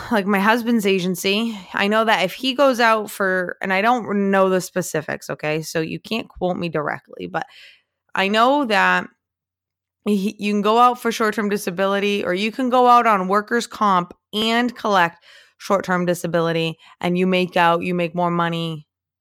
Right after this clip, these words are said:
being hurt than you do <laughs> working the road. So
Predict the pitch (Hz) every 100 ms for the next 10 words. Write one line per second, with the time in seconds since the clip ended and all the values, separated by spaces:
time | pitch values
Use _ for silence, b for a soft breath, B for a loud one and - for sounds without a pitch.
0 | _ _ - 170 175 165 151 - 196 170
1 | - 175 170 170 160 170 165 165 160 160
2 | 151 - 233 220 202 180 160 160 156 165
3 | - B B B B - - 233